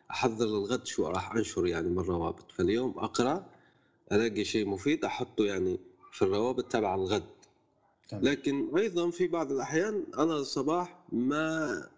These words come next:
Speaker 1: ما عندي ولا فكرة شو راح أنشر اليوم، فأبدأ أقرأ، وهنا ممكن أفتح قوس إذا سمحت، ممكن سؤالك ال-، كيف يعني أعمل الكرييشن هذه، الكوريشن
Speaker 2: مم.
Speaker 1: ل-،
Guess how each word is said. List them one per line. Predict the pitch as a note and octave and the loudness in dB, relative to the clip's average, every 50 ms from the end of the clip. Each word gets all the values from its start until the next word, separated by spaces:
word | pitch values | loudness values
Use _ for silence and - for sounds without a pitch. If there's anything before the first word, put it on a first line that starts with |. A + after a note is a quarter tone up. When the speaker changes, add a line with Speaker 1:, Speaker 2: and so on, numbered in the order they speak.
| _ _ _ _ _ - | _ _ _ _ _ -4
Speaker 1:
ما | A2 A#2 C3+ | 0 0 2
عندي | C3+ D#3+ E3 D#3+ C3+ B2 A#2+ | 2 2 2 2 0 0 0
ولا | A#2+ B2+ D3+ E3 D#3+ | 0 2 2 0 0
فكرة | D#3 - F3 - - C3+ C3+ C3+ B2+ | -2 -2 -4 -2 -2 -2 -2 -2 -4
شو | - - D3 C3+ | -4 -2 -2 0
راح | B2+ B2+ A#2+ G#2+ | 0 0 -2 -4
أنشر | G#2 F#2 - - | -6 -6 -6 -6
اليوم، | E2 - F#2 - E2 - - - _ _ _ _ _ _ _ _ _ _ _ _ | -6 -4 -2 -4 -4 -6 -10 -18 _ _ _ _ _ _ _ _ _ _ _ _
فأبدأ | - A2+ A#2+ C3+ C3+ B2 A2+ A#2+ - G2+ | 0 2 2 2 2 0 -2 -2 -2 -4
أقرأ، | A#2+ A#2+ - C3+ C3+ B2+ B2 C#3 D3+ D#3+ - - - A2 | -6 -6 -2 -2 -2 -2 -2 -4 -2 -2 -4 -4 -2 0
وهنا | C3 C#3 D3 D#3 D#3 D3+ - - - | 0 2 2 0 -2 -4 -6 -4 -2
ممكن | B2 C#3 C3+ - - B2+ G2 | -2 -2 -2 -2 -2 -2 -2
أفتح | E2+ B2 - - - A2+ A2+ A2+ - - - | -2 -4 -6 -4 -2 -2 -2 -4 -6 -6 -2
قوس | - A#2 A#2+ A2+ A2 - | 2 2 2 2 0 -2
إذا | A2 G2+ G#2 | -2 -2 -2
سمحت، | G2+ - G#2 A2+ A#2+ - - - | -2 0 -2 -2 -2 -4 -6 -4
ممكن | G2+ G2+ - - G2+ F#2+ - | -4 -4 0 0 0 0 -2
سؤالك | - - - G#2 A2+ G#2 G2 - - | -2 -2 0 0 2 2 0 -2 -2
ال-، | F#2 F#2+ - - - - - - - - _ _ - | -2 0 0 -2 -4 -6 -10 -18 -20 -20 _ _ 2
كيف | - C#3 C3+ A#2+ B2 | 2 2 2 2 0
يعني | A#2 A2+ G#2 G2 F#2+ - - | 0 0 0 0 -2 -4 -6
أعمل | - - - G#2 A2+ A2 A2 G#2 G2+ F#2 F#2+ F2+ - - - | -10 -6 -2 -2 0 2 2 2 0 0 -2 -4 -6 -4 -4
الكرييشن | F#2+ F2 E2+ - - - - G2+ A2 B2 C3 B2+ A#2 - - G2+ G2 | -4 -4 -4 -6 -6 -2 2 2 4 4 2 0 -2 -2 -2 -2 0
هذه، | G2 F#2+ F#2+ F#2+ F2+ | 0 0 0 0 0
الكوريشن | F#2 - - A2 A#2 B2+ B2+ A2+ - - F#2+ F#2+ | -2 0 0 0 2 2 0 -2 -2 -2 0 0
Speaker 2:
مم. | B2+ F#2+ | 2 0
Speaker 1:
ل-، | F#2 - | 0 -2